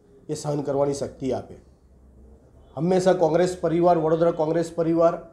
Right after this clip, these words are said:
એમની વિચારધારાને વળગીને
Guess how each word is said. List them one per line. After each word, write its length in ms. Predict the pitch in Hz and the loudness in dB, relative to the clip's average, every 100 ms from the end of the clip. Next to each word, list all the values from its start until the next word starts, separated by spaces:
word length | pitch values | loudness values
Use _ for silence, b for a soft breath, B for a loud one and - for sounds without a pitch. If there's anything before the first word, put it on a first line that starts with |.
| - - _ _ _ _ _ _ _ _ - 160 165 - - - - - - - - | -20 -20 _ _ _ _ _ _ _ _ -20 -20 -20 -20 -20 -20 -20 -20 -20 -20 -8
એમની 220 | 156 170 | 0 0
વિચારધારાને 680 | 165 170 170 160 170 170 170 | 2 4 4 4 2 4 4
વળગીને 640 | 165 151 165 170 175 | 2 0 0 0 -2